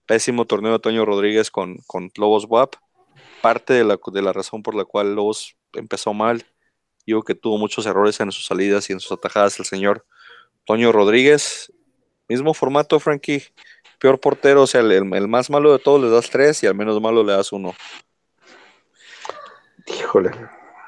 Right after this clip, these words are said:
Speaker 2: Aquí la verdad ni, ni, ni pa'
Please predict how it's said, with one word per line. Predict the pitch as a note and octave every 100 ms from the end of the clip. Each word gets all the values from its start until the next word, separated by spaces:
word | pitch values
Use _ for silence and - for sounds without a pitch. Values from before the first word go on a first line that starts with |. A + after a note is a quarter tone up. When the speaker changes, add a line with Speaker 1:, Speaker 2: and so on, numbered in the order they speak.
| - C6+ C6+ C5+ - _ _ _ _ _ _ - - - - - _ -
Speaker 2:
Aquí | G#2 - C3+
la |
verdad | C#3 B2+ A#2+
ni, | B2+ D3 C#3+ A#2+ A2 -
ni, | G#2+ G#2 G2+ F#2+ -
ni | - G2 G#2
pa' | -